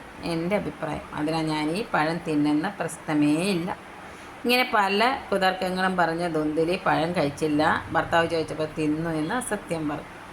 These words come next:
മൂന്ന് മാസം കഴിഞ്ഞപ്പോൾ ഒരു ദിവസം ദുന്തിലിയുടെ അനുജത്തി വീട്ടിൽ വന്നു. ദുന്തിലി നടന്ന സംഗതികളൊക്കെ അനുജത്തിയോട് പറഞ്ഞു. അനുജത്തി പറഞ്ഞു, "വിഷമിക്കേണ്ട,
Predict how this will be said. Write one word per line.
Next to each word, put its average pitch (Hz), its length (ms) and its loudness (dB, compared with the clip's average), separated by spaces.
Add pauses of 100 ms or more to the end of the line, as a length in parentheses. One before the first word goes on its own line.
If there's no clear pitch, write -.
(360)
മൂന്ന് 247 200 6
മാസം 226 300 2
കഴിഞ്ഞപ്പോൾ 196 260 2
ഒരു 185 140 4
ദിവസം 180 320 2
ദുന്തിലിയുടെ 165 480 2
അനുജത്തി 160 540 0
വീട്ടിൽ 151 340 0
വന്നു. 151 540 -2
ദുന്തിലി 175 380 2
നടന്ന 160 340 0
സംഗതികളൊക്കെ 147 760 -2
അനുജത്തിയോട് 147 600 0
പറഞ്ഞു. 143 300 -2 (180)
അനുജത്തി 156 400 -2
പറഞ്ഞു, 151 260 0
"വിഷമിക്കേണ്ട, 156 760 0